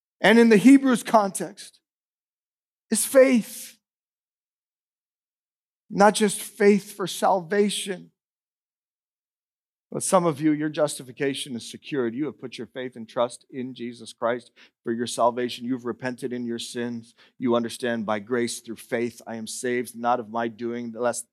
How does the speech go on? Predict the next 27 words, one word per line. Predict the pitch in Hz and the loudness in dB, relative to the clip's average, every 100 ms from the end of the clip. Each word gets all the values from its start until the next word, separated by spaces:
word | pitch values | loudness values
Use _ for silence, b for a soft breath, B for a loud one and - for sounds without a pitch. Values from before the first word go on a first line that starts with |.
| - | -12
anyone | 127 123 120 | -8 -8 -10
boast. | 120 117 117 - - B - | -8 -8 -8 -10 -20 B -2
No, | 117 | 2
I've | 120 - | 2 0
come | - 131 120 | -6 -6 -6
to | 123 | -10
him | 120 | -6
already." | 120 120 | -4 -4
But | 113 113 | -4 -2
now | 135 143 | 2 4
all | 131 123 | 2 -2
of | |
a | 120 | -8
sudden, | - 127 123 | -6 -6 -2
maybe | 143 135 | -2 -2
something | - 131 123 | -4 -8 -8
has | 117 | -12
come | - 113 | -10 -10
upon | 104 117 117 113 | -8 -4 -4 -4
you | 107 B B | -8 B B
and | 107 | -8
you've | 107 98 | -8 0
lost | 113 113 - | 4 4 2
sight | 113 110 | -2 -4
of | 104 | -6
this | 107 - | -12 -14
reality | 104 104 101 104 98 | -8 0 0 -2 -8